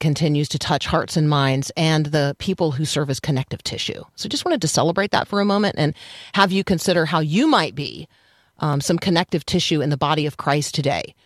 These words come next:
What two people out there in the world could you connect together and just see what God does? We're gonna continue our conversation together here in just a moment, just you and me. I want you to imagine for a moment that being Christian is illegal. It's against the law.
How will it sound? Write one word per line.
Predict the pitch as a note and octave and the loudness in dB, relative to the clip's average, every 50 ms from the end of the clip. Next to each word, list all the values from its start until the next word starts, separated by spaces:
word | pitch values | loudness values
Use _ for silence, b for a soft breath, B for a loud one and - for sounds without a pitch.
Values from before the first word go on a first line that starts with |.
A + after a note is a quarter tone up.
| _ _ _ _ _ _ _ _ _ _ _ | _ _ _ _ _ _ _ _ _ _ _
What | - - F#3 - | 2 2 2 4
two | - E4+ F4 | 2 0 2
people | - D4+ D4 - C#4 A#3+ | 2 0 0 2 2 2
out | A#3 A3 A3 | 2 2 2
there | - G#3+ G#3 | 0 -2 -2
in | G#3 | 0
the | G#3 F#3 | -2 -2
world | E3+ F3+ E3+ D3+ C#3+ | 0 0 0 0 0
could | - F3 D3+ | -2 -4 -4
you | - F#3 | -4 -2
connect | - G3+ F#3 E3 E3 - - | -2 0 0 0 -2 -4 -4
together | E3 C3+ C#3+ B2+ G2+ F2+ - - - _ _ _ _ _ _ _ _ - | -2 0 0 0 0 -2 -6 -10 -14 _ _ _ _ _ _ _ _ -4
and | E3+ D#3+ | -2 0
just | F#3+ F#3+ - | 0 0 0
see | - G3 D#3+ | 0 0 0
what | C#3+ C3+ A#2 | 0 0 -2
God | A#2 G2+ E2 F2+ G#2 | -2 -2 -4 -4 -4
does? | - - - - - - - - _ _ _ _ _ _ | -10 -14 -12 -10 -10 -10 -10 -10 _ _ _ _ _ _
We're | F#3+ G3+ | 0 2
gonna | A3 F#3+ - | 2 2 2
continue | F#3 D#3 - F#3+ F#3 F3 E3 | 0 0 0 0 2 2 2
our | C#3+ | 0
conversation | C#3+ - F3 D3+ C#3 D3+ - - D3 - - C#3+ | 0 0 0 0 0 0 0 0 0 0 0 -2
together | - - D3+ C#3+ | 0 0 0 0
here | D3 C3+ D#3+ D3 C#3+ | 0 0 0 0 2
in | A#2 C#3+ | 0 0
just | C#3 D3+ - - | -2 -2 -2 0
a | C#3+ | 0
moment, | C#3+ C3+ C3+ F3+ A3 - | 2 2 2 0 0 -2
just | C#3 C#3+ - | -4 -2 -2
you | D3 C3+ | 0 0
and | C3+ | 0
me. | C#3 C#3+ F#3+ C#4 - B B B B B B B B B B | 2 0 0 -2 -4 B B B B B B B B B B
I | D#3+ | 2
want | F#3+ G3+ G#3+ - | 2 2 2 2
you | A#3 | 2
to | G3 F#3+ | 2 2
imagine | F3+ E3+ D#3+ E3 F#3 G3+ A#3 B3+ | 4 4 4 2 2 2 0 -2
for | - - A#3 A#3+ | 0 0 0 2
a | B3 | 2
moment | A3 E3 C#3+ D3 D#3 C#3+ | 2 2 2 0 0 0
that | D#3+ C3+ C3+ | -2 -2 -2
being | C3 D#3 F#3 G3+ G3 F#3+ F#3 F#3 F3+ - _ | -2 0 2 2 2 2 0 -2 -4 -8 _
Christian | - - B3+ B3 - - - D3 C3 B2+ D#3 - - | -2 0 0 0 0 0 0 0 0 0 -2 -6 -4
is | - - E3 C#3+ - | -4 -2 -2 -2 0
illegal. | - F#3 E3+ E3 D#3+ E3 D3+ C3+ A#2+ D2+ - - _ _ _ _ _ _ _ - | 0 2 2 4 2 2 0 0 -4 -6 -6 -10 _ _ _ _ _ _ _ -4
It's | F3+ - | -2 0
against | G3+ E3+ D#3+ C3+ G3 G#3 B3+ - - - | 0 0 2 2 2 2 2 0 -2 -2
the | B3+ C4 | -2 0
law. | C4 G#3 E3+ D3 C#3+ D#3 G#3+ A3 | 2 4 4 4 4 2 0 -2